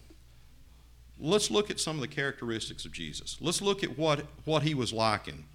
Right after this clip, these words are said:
in his actual life that we can portray in our lives.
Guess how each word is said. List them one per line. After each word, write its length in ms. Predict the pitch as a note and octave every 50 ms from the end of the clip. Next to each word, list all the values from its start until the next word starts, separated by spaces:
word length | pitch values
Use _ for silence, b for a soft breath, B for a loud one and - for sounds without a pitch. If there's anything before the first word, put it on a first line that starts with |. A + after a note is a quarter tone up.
| B B B B B B B B B B
in 160 | A#2+ C3+ D3
his 260 | D3 D3+ C#3 A#2 D3 D3+
actual 380 | - C#3+ D3+ D3+ C#3+ - C3+ A#2
life 460 | A2+ A2+ A#2 A2+ F2+ D2 C#2+ - - B B B B B B
that 220 | A#2 B2 A2+ A#2
we 160 | A#2 D3+ F#3 F3
can 180 | - C#3+ B2
portray 400 | A#2 B2 A#2 - D3 C#3 C#3+ C#3+
in 100 | B2+ A#2+
our 160 | B2+ B2+ A#2
lives. 520 | G#2 E2+ D2+ C#2+ C#2 - - - - -